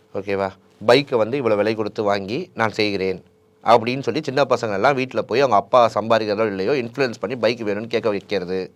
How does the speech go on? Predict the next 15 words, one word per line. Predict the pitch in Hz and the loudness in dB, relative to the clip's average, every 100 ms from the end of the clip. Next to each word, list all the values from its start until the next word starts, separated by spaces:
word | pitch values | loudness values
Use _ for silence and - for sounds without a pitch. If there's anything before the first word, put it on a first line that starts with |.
| _ _ _ _ _ _ _ _ _ _ _ _ | _ _ _ _ _ _ _ _ _ _ _ _
இதெல்லாம் | 156 190 214 | 6 10 10
நம்ம | 196 160 | 10 10
யாருக்குமே | 160 165 170 | 10 8 4
தெரியாது. | 139 90 - _ _ _ _ _ _ _ _ _ _ _ _ _ _ _ _ _ | 0 -4 -8 _ _ _ _ _ _ _ _ _ _ _ _ _ _ _ _ _
அவன் | - 131 | 4 6
குடும்பத்துல | 127 156 156 | 6 6 6
அவங்க | 143 131 | 6 6
அப்பா | 120 135 | 6 6
வந்து | 131 123 127 | 6 4 0
கூலி | 143 | -2
தொழிலாளர் | 127 113 107 101 98 | 0 2 4 4 2
இருப்பாரு, | 101 98 92 85 _ _ _ _ _ _ | 0 0 -2 -6 _ _ _ _ _ _
கஷ்டப்படுவாரு, | 123 - 127 107 98 95 98 | 2 4 2 4 2 2 2
கடன் | 104 117 | 2 2
வாங்கியிருப்பாரு. | 117 98 85 90 87 | -2 -4 -4 -4 -4